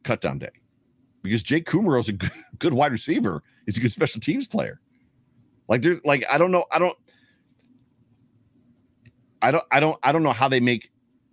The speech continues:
how they're going to make some of these decisions. It's going to be interesting to see. And you gotta wa-, I don't know how I'm gonna feel if I see Jamison Crowder has been cut from this football team. You've heard me and Jay Spence say it, like, a ton through the offseason that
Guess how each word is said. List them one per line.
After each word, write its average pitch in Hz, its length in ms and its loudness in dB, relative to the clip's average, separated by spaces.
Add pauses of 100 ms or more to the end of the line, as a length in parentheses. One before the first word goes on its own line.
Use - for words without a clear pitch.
(200)
how 135 140 0
they're 143 100 0
going 127 240 0
to 120 100 0
make 117 200 2
some 113 160 -2
of 104 80 0
these 95 180 -2
decisions. 78 520 -10
It's - 160 -10
going 143 300 2
to 135 120 -4
be 127 180 0
interesting 113 360 -2
to 92 60 -2
see. 104 240 -2
And 113 140 4
you 127 80 2
gotta 160 240 2
wa-, 143 260 0
I 165 80 2
don't 202 80 -2
know 196 80 0
how 175 120 0
I'm 185 80 0
gonna 170 120 0
feel 190 200 2
if 165 100 -4
I 156 60 2
see 180 200 -2
Jamison 135 520 0
Crowder 143 440 0
has 123 140 -2
been 127 160 -2
cut 170 260 -6 (460)
from 104 160 0
this 123 120 0
football 120 320 -2
team. - 220 -12 (1900)
You've 143 200 2
heard 185 200 4
me 185 140 2
and 147 80 2
Jay 165 140 2
Spence 160 280 0
say 185 220 2
it, 151 120 0
like, 123 220 0
a 110 80 -2
ton 170 380 0
through - 220 -4
the 110 100 4
offseason 85 540 -2
that 98 200 0